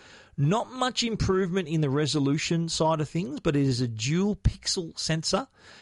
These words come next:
and it is one of the best cameras I've seen in low light. If you're taking low light images,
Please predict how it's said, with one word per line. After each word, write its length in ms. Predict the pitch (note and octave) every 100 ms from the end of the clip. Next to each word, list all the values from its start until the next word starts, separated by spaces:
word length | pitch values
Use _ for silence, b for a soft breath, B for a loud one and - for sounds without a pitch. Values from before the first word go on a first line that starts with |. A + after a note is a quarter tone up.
| B
and 360 | B2+ C#3 C#3 -
it 180 | D#3 D#3
is 340 | E3 D3+ D3+ C#3+
one 320 | C3 D#3+ F3
of 300 | D#3+ C3 B2+
the 220 | F3+ A#3
best 280 | A3+ F#3 -
cameras 400 | - E3+ D#3 C3+
I've 160 | C#3+
seen 320 | A#2+ D#3+ D3 C#3
in 100 | C3+
low 280 | B2 C3+
light. 460 | C3+ G#2+ A2+ C#2 - B B B
If 100 | -
you're 100 | C3
taking 340 | E3+ F#3 E3 D3+
low 220 | C#3+ D3+
light 260 | C#3+ C#3 C3+
images, 560 | C3+ C3 C#3 C#3 C3+